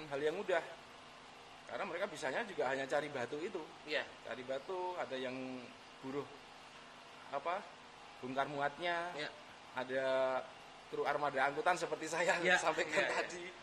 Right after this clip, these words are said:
Speaker 1: Nah, itu bukan perkara mudah.
Speaker 2: Ya.
Speaker 1: Nah, akan tetapi kita juga sering diberi sol-, apa, sosialisasi, juga diajak seminar, juga pelatihan dari Dinas Pariwisata waktu itu,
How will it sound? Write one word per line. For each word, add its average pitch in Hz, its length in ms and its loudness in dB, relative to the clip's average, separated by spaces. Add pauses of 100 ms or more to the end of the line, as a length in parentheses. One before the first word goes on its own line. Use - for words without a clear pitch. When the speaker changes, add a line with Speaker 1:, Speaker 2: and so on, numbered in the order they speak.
(300)
Speaker 1:
Nah, 135 120 -4
itu 226 120 2
bukan 180 260 4
perkara 190 360 6
mudah. 170 320 4 (160)
Speaker 2:
Ya. 139 160 -4 (600)
Speaker 1:
Nah, 120 360 0 (540)
akan 135 280 0
tetapi 180 600 0 (520)
kita 175 200 -2
juga 147 200 2
sering 170 280 0
diberi 139 840 -6 (260)
sol-, 135 320 -4 (300)
apa, 170 260 0 (400)
sosialisasi, 139 840 0
juga 135 180 -2
diajak 123 380 0
seminar, 160 640 0
juga 127 220 -2
pelatihan 131 500 2
dari 131 220 -2
Dinas 123 240 -4
Pariwisata 127 600 -2
waktu 131 220 -4
itu, 135 200 -8